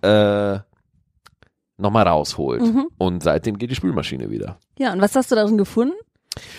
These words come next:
Speaker 1: So ein fettes Plastikteil einfach, so ein Verschla-, Verschließding, was irgendwo an so einer Flasche dran war oder so.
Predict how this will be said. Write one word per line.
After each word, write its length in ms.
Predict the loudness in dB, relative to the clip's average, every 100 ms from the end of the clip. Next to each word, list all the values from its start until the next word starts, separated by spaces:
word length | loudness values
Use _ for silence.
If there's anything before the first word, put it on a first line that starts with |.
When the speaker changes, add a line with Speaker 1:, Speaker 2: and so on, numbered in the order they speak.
| -4
Speaker 1:
So 160 | 0 0
ein 80 | 0
fettes 480 | 2 0 2 0
Plastikteil 880 | 4 4 4 0 0 0 2 2 2
einfach, 360 | 0 2 0 0
so 140 | -2
ein 80 | -2
Verschla-, 600 | -4 -4 -4 -2 -2 -4
Verschließding, 960 | -4 -4 -4 -4 -4 -4 0 0 2 0
was 160 | -2
irgendwo 300 | -2 -2 0
an 100 | 0
so 80 | 0
einer 100 | -2
Flasche 400 | 0 0 2 0
dran 300 | 2 0 2
war 160 | 4 4
oder 180 | 2
so. 240 | 0 -2